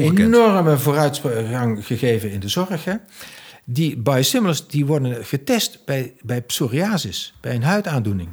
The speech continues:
Speaker 1: Mhm.
Speaker 2: En waarom? Daar zie je meteen wat er gebeurt. Dat is een hele gevoelige indicator. Inflammatoire darmziektes, die gaan heen en weer. Het, de biosimilar werkt maar bij zestig, of de, het biologische geneesmiddel, dus ook de innovator,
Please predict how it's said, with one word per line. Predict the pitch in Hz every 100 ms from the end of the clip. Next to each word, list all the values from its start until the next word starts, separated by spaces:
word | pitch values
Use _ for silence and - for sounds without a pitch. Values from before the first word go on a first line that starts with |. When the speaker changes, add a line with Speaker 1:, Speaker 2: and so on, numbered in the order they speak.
| -
Speaker 1:
Mhm. | 104 92
Speaker 2:
En | 131
waarom? | 165 226 226 254 - - - - - -
Daar | - 139
zie | - 233
je | 285
meteen | 151 - 247 220
wat | 147 113
er |
gebeurt. | 104 208 349 - - _ _ _
Dat | 127
is | 135
een |
hele | 135 190 302 330 247
gevoelige | 175 160 240 202 180
indicator. | 147 147 190 180 95 - - - 143
Inflammatoire | - 190 - 202 185 190 190 160
darmziektes, | 185 226 196 135 - 151 -
die | 147 156
gaan | 202 180
heen | 180 185
en | 185
weer. | 220 220 151 - _ _ _ - - - _ _
Het, | 147 151 -
de | 160
biosimilar | 170 160 - 226 170 143
werkt | 220 214 160
maar | 120 123
bij | 123 127
zestig, | 139 - 139 160 147
of | 135 117
de, | 113 -
het | 123 - -
biologische | 113 113 135 156 143 131
geneesmiddel, | 117 143 208 196 123 131
dus | 107 107
ook | 147
de | 143
innovator, | 151 143 160 135 131